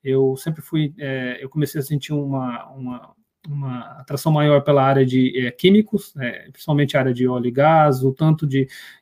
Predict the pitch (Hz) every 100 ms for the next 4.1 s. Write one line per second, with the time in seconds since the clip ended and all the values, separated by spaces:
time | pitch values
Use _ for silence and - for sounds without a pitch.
0 | - 123 147 147 135 - 165 175 165 -
1 | - 160 160 156 139 151 165 156 147 139
2 | 131 131 120 - - _ _ 143 143 143
3 | 131 - - 147 147 143 131 135 156 135